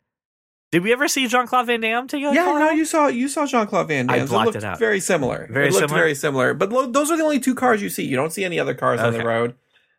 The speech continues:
Speaker 1: But they,
Speaker 2: Um,
Speaker 1: but then they go back in time to, like, the, the, the nineties, right? Or, or, like, the
Speaker 2: Yeah,
Speaker 1: early
Speaker 2: so, so here's my biggest problem with the movie, and, and, and, and I've already went on record as saying I still enjoy this movie. But here's the biggest problem with the movie.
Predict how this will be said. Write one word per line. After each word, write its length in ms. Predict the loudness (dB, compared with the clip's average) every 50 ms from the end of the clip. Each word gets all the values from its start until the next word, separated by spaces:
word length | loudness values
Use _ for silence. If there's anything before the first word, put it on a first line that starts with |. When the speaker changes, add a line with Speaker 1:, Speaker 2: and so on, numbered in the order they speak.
| _ _ -2
Speaker 1:
But 240 | 0 2 2 4 4
they, 80 | 2 0
Speaker 2:
Um, 120 | 2 0
Speaker 1:
but 100 | 0 0
then 120 | 0 -2
they 80 | 0 0
go 80 | 0 0
back 240 | 2 2 0 0
in 80 | -2 -4
time 420 | -2 0 2 2 4 2 2 0 -2
to, 160 | 0 0 2
like, 240 | 2 2 0 0 0
the, 240 | 0 2 2 2 0
the, 140 | 0 -2 -2 -2
the 140 | -2 -4 -2
nineties, 560 | 0 0 0 0 0 -2 -4 -6 -6 -6 -4 0
right? 160 | 0 2 2
Or, 200 | 2 0 0 0
or, 160 | 0 -2 0
like, 160 | 0 0 -2
the 100 | -4 -6 -4 -2
Speaker 2:
Yeah, 120 | 0 0
Speaker 1:
early 120 | 2 2 2
Speaker 2:
so, 500 | 0 -2 -2 -4 -8 -10 -10 -12 -12 -10
so 420 | -8 -2 0 0 0 0 -2 -8 -12 _ _ -18 -14 -10 -8
here's 380 | -2 0 2 4 4 2 2 0
my 140 | 0 0 0
biggest 480 | 0 -2 -4 -2 -2 -2 -4 -4 -8
problem 480 | -4 -2 0 2 2 2 2 2 0 0
with 120 | 0 -2 -2
the 60 | -4
movie, 360 | -4 -4 -4 -6 -6 -6 -8
and, 100 | -6 -6
and, 400 | -4 -4 -4 -4 -4 -6 -4 -2
and, 180 | -2 0 0 0
and 240 | -2 -2 -2 -4 -2
I've 180 | -2 -2 0 0
already 260 | 0 0 0 0 0
went 200 | -2 0 0 0
on 80 | 0 0
record 240 | 0 -2 -2 -2 -4
as 80 | -2 -2
saying 160 | -2 0 0
I 60 | 0
still 240 | -2 0 -2 0 0
enjoy 300 | 0 0 0 0 -2 -2
this 240 | -2 -4 -8 -10 -10
movie. 240 | -12 -12 -12 -12 -8
But 140 | -6 -4 -2
here's 200 | 0 -2 -2 -2
the 140 | -4 -6 -2
biggest 300 | -2 0 0 -2 -2 0
problem 320 | 0 0 0 0 -2 -6
with 100 | -6 -8
the 80 | -8 -8
movie. 260 | -8 -8 -10 -14 -16